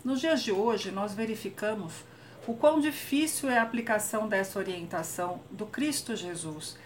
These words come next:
que está no capítulo dezessete, Sede Perfeitos.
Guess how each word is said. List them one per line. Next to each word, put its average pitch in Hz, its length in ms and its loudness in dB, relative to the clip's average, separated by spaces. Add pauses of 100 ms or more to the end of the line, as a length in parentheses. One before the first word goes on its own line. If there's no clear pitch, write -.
(140)
que - 100 -2
está 277 400 4
no 277 120 2
capítulo 220 580 -4
dezessete, 170 720 -6
Sede 160 380 -6
Perfeitos. 151 760 -10